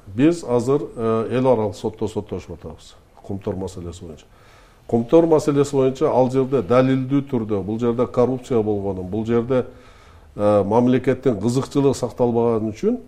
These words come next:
биз бардык, бүгүнкү бийлик бардык, э, методдорго барып атат.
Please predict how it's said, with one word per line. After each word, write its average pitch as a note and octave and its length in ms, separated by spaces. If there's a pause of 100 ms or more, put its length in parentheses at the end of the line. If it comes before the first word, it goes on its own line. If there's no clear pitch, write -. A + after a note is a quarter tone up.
(340)
биз G#2+ 400
бардык, D3 580 (100)
бүгүнкү A#2+ 400
бийлик A#2+ 420
бардык, C3+ 800
э, G#2 420
методдорго A2 680
барып A#2 160
атат. E3+ 180